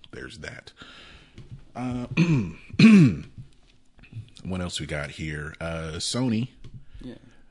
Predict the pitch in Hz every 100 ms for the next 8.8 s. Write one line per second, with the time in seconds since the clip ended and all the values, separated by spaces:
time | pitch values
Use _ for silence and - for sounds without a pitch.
0 | _ _ - - 92 90 87 107 143 151
1 | 117 87 73 76 - - - 107 90 69
2 | 69 - - - - _ - 92 - 95
3 | - 87 82 82 80 - 90 87 - 76
4 | - 82 78 76 76 73 76 76 71 76
5 | - 64 64 - - - - - - -
6 | - 92 - - _ 95 95 78 65 -
7 | - 104 101 92 98 - 101 95 107 95
8 | 90 92 92 98 92 92 90 -